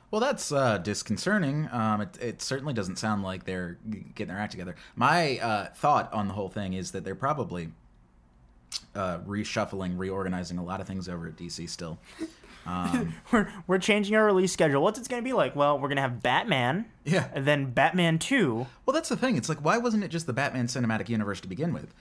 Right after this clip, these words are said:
Speaker 1: Why, why wouldn't you start
Speaker 2: I
Speaker 1: in
Speaker 2: don't,
Speaker 1: Gotham with a
Speaker 2: I
Speaker 1: character
Speaker 2: don't,
Speaker 1: that we
Speaker 2: I
Speaker 1: know?
Speaker 2: don't think you understand. Deadshot is the popular one here.
Speaker 1: You know, I was thinking about that last night. Um, Deadshot being the villain. And, uh, like,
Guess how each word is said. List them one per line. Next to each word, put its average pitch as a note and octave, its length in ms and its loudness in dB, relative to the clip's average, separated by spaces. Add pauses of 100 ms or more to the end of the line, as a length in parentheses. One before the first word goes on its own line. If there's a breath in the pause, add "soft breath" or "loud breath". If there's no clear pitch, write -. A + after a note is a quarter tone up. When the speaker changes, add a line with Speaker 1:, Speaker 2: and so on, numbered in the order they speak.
(200 soft breath)
Speaker 1:
Why, E3 160 4
why E3 240 2
wouldn't G3+ 260 0
you G3 60 -2
start F3+ 400 0
Speaker 2:
I D3+ 40 0
Speaker 1:
in D#3+ 100 0
Speaker 2:
don't, D#3 180 6
Speaker 1:
Gotham B2+ 240 2
with A2+ 100 4
a E3 40 4
Speaker 2:
I D#3+ 40 4
Speaker 1:
character D#3+ 360 4
Speaker 2:
don't, D#3 60 -2
Speaker 1:
that B2+ 140 2
we A2 120 -2
Speaker 2:
I B2 80 0
Speaker 1:
know? D#3+ 120 2
Speaker 2:
don't C#3 300 4
think E3 200 0
you F3 120 2
understand. C#3+ 840 -2 (800 soft breath)
Deadshot A#2+ 480 -2
is A#2 120 -8
the B2+ 80 -6
popular B2+ 420 0
one A#2+ 200 -4
here. B2 300 -6 (360 loud breath)
Speaker 1:
You E3+ 80 0
know, F#3 80 2
I - 20 4
was E3+ 140 0
thinking E3 180 0
about B2 200 0
that G2+ 140 -4
last G#2 280 -4
night. G2+ 360 -6
Um, F#2+ 500 -2 (1000 soft breath)
Deadshot G2+ 480 -2
being G#2 200 -6
the F#2 60 -10
villain. G#2+ 260 -4
And, B2+ 220 -8
uh, C#3 120 -6
like, F#3+ 280 -6